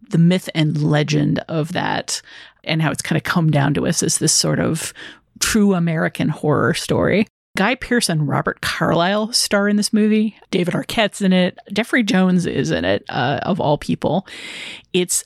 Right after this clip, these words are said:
a strange thing to, to look back on as a, a movie from nineteen ninety-nine, like, full of figures you don't see enough of anymore. And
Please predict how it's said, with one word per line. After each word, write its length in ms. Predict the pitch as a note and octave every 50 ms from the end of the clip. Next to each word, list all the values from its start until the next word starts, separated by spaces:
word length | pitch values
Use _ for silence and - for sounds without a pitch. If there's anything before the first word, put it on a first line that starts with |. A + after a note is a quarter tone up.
| -
a 100 | F3 E3
strange 840 | D#3 - - - - - - - A3 G#3+ A3 A3+ A3+ A3+ A3+ - - -
thing 320 | - F#3 F3+ E3+ E3+ E3
to, 360 | - - E3 D#3 D#3+ D#3 D#3 -
to 120 | - D#3+
look 220 | D#3 D#3 - - -
back 260 | D#3 D3+ D#3 - -
on 320 | D#3 D3+ D3 - - - - -
as 300 | F3 D#3+ C3+ C#3+ D3 - - -
a, 100 | G3 F#3 G3 -
a 60 | F#3+
movie 280 | F#3+ F#3+ G3 F#3 G3
from 180 | F3+ - G3 F3+
nineteen 300 | F3 F3 D#3+ - D#3+ D#3+
ninety-nine, 580 | D#3+ D3+ - - C#3+ D3 D#3+ D#3+ - - - -
like, 200 | - - - -
full 320 | - - - G3 E3+ E3
of 80 | E3 D3+
figures 420 | - E3+ F#3 - F#3 E3 D#3 -
you 160 | - E3+ F#3+ - _ _ _
don't 240 | - F#3 A#3+ - -
see 320 | - - - G3 G#3 -
enough 260 | - - - - -
of 200 | - - - -
anymore. 480 | - - - - - - D2 - G3+ - _ _ -
And 260 | A3+ A3+ A3+ A3